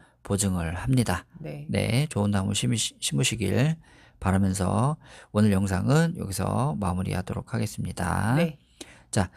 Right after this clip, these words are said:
Speaker 1: 지금까지 강원도 평창군 봉평면 정우민의 유니크 가든, 저는 정우미 아빠.
Speaker 2: 네, 전 정우미 엄마였습니다.
Speaker 1: 네, 사진에 보시는 예쁜 나무, 아,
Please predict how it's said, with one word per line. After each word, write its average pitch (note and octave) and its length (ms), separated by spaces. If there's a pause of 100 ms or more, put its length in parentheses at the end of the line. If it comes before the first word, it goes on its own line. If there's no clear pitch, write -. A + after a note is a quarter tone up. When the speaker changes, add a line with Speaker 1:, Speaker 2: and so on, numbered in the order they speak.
(140)
Speaker 1:
지금까지 D#3+ 960
강원도 C3+ 320
평창군 C#3+ 480
봉평면 B2 720
정우민의 G#2 480
유니크 A2+ 380
가든, D3+ 720
저는 G2 480
정우미 G2 320
아빠. F#2+ 720
Speaker 2:
네, F3 300
전 E3+ 260
정우미 E3 320
엄마였습니다. D#3 880
Speaker 1:
네, B2 460
사진에 B2+ 320
보시는 C#3 500
예쁜 A2+ 240
나무, A2+ 720 (140)
아, - 200